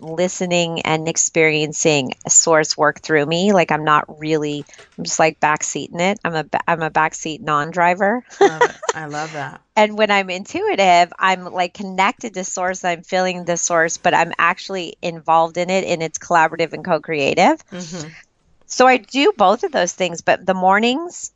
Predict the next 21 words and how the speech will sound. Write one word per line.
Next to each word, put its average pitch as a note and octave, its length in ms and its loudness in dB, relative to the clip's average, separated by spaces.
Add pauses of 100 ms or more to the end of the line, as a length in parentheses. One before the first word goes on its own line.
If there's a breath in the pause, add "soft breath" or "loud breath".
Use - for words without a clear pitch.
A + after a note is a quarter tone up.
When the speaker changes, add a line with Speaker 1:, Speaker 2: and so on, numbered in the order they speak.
Speaker 1:
like, G3+ 300 0
that's F#3 280 2
when F#3+ 80 -6
I F#3+ 80 0
like F3 200 -2
to F3+ 100 -14
do D#3+ 540 -10 (100)
either F3 260 0
or D#3+ 140 4
both. D#3+ 460 2 (180)
And F3 540 2
also, E3 880 2 (100)
um, D3 560 -2 (960)
I D#3+ 60 4
like D#3+ 340 2
to F#3+ 100 -10
do E3+ 340 -4
my D3+ 480 0
before D#3 380 0
bedtime D3 680 0
too. D#3 320 -4